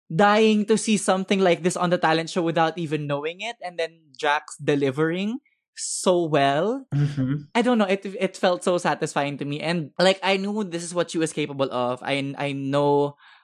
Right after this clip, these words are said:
Speaker 1: pre-season that Jax was, like, a really stunning stunt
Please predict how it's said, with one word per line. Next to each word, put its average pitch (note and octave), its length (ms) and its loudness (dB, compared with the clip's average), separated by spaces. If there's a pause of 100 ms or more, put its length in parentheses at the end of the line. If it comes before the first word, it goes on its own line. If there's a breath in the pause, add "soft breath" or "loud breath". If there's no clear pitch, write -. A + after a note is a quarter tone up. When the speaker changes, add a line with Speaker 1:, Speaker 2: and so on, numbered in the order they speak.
(140)
Speaker 1:
pre-season D#3 560 2
that C#3+ 220 0
Jax B2+ 320 0
was, C3+ 160 -4
like, B2+ 180 2
a C#3 80 0
really C#3 320 0
stunning C3 760 0
stunt D3 500 -2